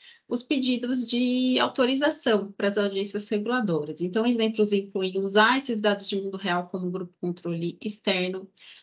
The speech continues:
construção de metas de desempenho, isso é bastante comum na área de dispositivos médicos, então, é, você acompanha dados de mundo real de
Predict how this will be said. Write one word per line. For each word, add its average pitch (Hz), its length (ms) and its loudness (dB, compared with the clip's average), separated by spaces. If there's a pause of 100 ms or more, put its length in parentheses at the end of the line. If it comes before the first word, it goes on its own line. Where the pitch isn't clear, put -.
(200)
construção 240 760 2
de 208 360 4
metas 202 400 2
de 214 100 4
desempenho, 202 640 2
isso 208 180 0
é - 20 0
bastante 208 460 -2
comum 214 220 2
na 202 120 2
área 180 160 0
de 180 260 -2
dispositivos 185 640 -4
médicos, 196 460 0
então, 190 340 -4 (320)
é, 165 480 0 (300)
você 202 260 0
acompanha 202 480 0
dados 208 360 4
de 196 120 0
mundo 175 200 -4
real 175 320 -2
de 170 260 -6